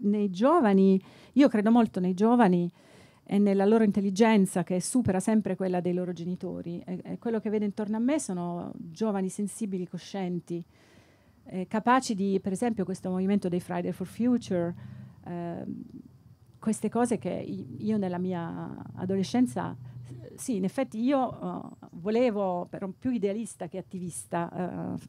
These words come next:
volevo sempre andare in bicicletta, cioè non, non ho preso la patente fino a tardissimo, perché per me dovevo spostarmi in bicicletta o windsurf. Questi erano i mezzi di trasporto accettati. E poi regimentavo molto,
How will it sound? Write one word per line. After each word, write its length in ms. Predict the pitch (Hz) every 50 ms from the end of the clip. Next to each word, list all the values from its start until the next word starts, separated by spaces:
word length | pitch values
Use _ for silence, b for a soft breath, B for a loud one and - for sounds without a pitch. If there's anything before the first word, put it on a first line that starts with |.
| - - - -
volevo 640 | - - - - - 160 180 202 208 214 190 202
sempre 580 | 196 - 233 214 214 202 - 220 202 196 185 180
andare 260 | 180 180 175 180 175
in 60 | 180 185
bicicletta, 560 | 190 180 - - 214 220 220 220 - 196 180
cioè 140 | - 185 180
non, 320 | 165 165 165 170 170 175
non 200 | 185 208 202 185
ho 40 | 185
preso 220 | 180 202 202 190 190
la 80 | 185
patente 320 | - 180 - 214 202 180 170
fino 160 | - 180 175
a 20 |
tardissimo, 560 | - - 185 185 175 202 226 220 - - 165
perché 240 | 160 156 170 160 -
per 140 | 160 - 175
me 120 | 185 208
dovevo 280 | 202 165 160 165 160 165
spostarmi 480 | 156 - 185 175 - - 190 175 175 180
in 60 | 175
bicicletta 460 | 185 190 196 190 226 254 247 - 190
o 40 | 175
windsurf. 640 | 175 180 170 - - - 160 160 156 151 - - - 175 B B B B B B B B
Questi 240 | - 226 220 - 220
erano 140 | 196 190 185
i 20 |
mezzi 220 | 180 180 175 160 185
di 80 | 180 170
trasporto 720 | - 170 156 - - - 165 165 180 180 - - 165 170 b b b b b
accettati. 840 | - 190 185 - 214 190 - - - 185 175 160 - - 185 185 180 B B B B B B B B B B
E 800 | - - 196 185 185 180 180 - - - - - - - - - 180 -
poi 920 | - 196 185 185 185 180 175 175 170 175 175 - - 180 - - - -
regimentavo 640 | 151 175 180 185 175 196 196 190 185 - 202 190 190 196
molto, 720 | 190 190 196 196 180 - - 185 180 175 170 170 175 175